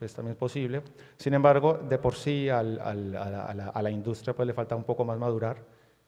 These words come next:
Eh, hay un poco, hay unos temas un poco más complejos que no, no sé si tenga tiempo, pues no ten-, ten-, tendré tiempo de mostrar, que son, por ejemplo, los, los, las, las, em,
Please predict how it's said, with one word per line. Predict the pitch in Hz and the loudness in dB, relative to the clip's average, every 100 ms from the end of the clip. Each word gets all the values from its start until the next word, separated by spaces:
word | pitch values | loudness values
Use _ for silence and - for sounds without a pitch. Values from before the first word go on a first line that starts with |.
| - | -6
Eh, | 110 107 107 - | -4 -2 -4 -2
hay | 113 | -4
un | 117 | -4
poco, | - 131 - | -4 -4 -2
hay | 120 120 | -4 -2
unos | 135 139 | -2 0
temas | 147 147 135 | 2 2 2
un | |
poco | 143 143 | 0 2
más | 139 | 2
complejos | 135 135 139 135 127 - | 2 0 0 0 -4 -6
que | 117 | -6
no, | 110 113 107 110 | -4 -4 -4 -8
no | 117 | -10
sé | 127 | -8
si | 123 | -6
tenga | 127 123 | -4 -4
tiempo, | 127 127 | -4 -6
pues | 135 | -6
no | 120 | -8
ten-, | - 120 | -8 -10
ten-, | 127 123 | -8 -8
tendré | 127 127 123 120 | -6 -4 -4 -4
tiempo | 127 123 | -4 -2
de | 123 | -2
mostrar, | 110 101 127 123 - | -2 -4 -2 -2 -2
que | 110 | -6
son, | 110 | -4
por | 107 120 | -2 -2
ejemplo, | 110 104 120 | -2 -4 -4
los, | 113 101 - | -4 -6 -12
los, | - 98 - | -10 -10 -8
las, | 107 101 - - | -8 -8 -10 -16
las, | 110 101 98 - - | -10 -8 -8 -10 -8
em, | 101 95 92 | -8 -8 -10